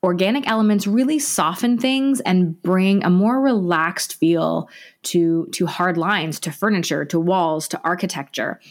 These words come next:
I love potted plants, floral arrangements. I love natural things like antlers, branches. You can go find stuff in your backyard. Just put something that has not been,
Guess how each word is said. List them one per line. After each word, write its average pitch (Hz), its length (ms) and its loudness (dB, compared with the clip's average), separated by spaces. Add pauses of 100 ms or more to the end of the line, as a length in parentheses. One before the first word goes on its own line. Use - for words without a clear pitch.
(440)
I 175 160 0
love 165 440 -2
potted - 480 -6
plants, - 800 -4 (400)
floral 254 540 0
arrangements. 254 680 0
I 190 120 -2
love 180 240 2
natural 180 460 2
things 180 320 -2
like 160 260 -2
antlers, 170 560 0
branches. 208 840 2
You 175 80 2
can 202 160 4
go 202 100 4
find 202 380 0
stuff 247 240 0
in 254 100 2
your 269 120 0
backyard. 262 680 0 (760)
Just - 360 0
put 277 220 0
something 233 500 2
that 190 120 2
has 170 400 0 (420)
not 226 400 4
been, 226 340 4